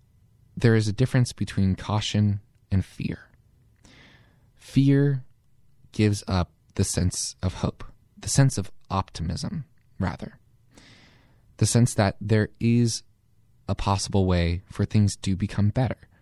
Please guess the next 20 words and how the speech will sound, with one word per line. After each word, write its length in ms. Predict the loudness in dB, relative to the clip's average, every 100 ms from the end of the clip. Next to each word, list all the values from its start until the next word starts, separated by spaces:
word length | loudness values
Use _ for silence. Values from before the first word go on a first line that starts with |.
| _
for 100 | -2
things 460 | 2 4 4 0 -6
to 480 | -4 0 2 0 0
resolve. 640 | -2 0 0 -2 -4 -10 -20 -20 -20 _ _ _ _ _ _ _ _ _ _ _ _ _ _ _
If 320 | 2 2 0 -6
we 300 | 0 0 0
allow 240 | 2 2
this 160 | 2 -2
coronavirus 1080 | 0 0 0 -4 -6 -2 0 2 2 -2
to 440 | -4 -2 0 0 -4 _ _ _ _ _ _ _ -2
take 260 | 0 0 _ _
fear 460 | -20 -4 0 2
into 340 | 2 2 2 -2
its 100 | -2
own 160 | 0 0
hands 380 | 2 2 2 0
in, 300 | 2 2 2
in 140 | 2 2
our 160 | 2
lives, 480 | 2 2 2 -2 -6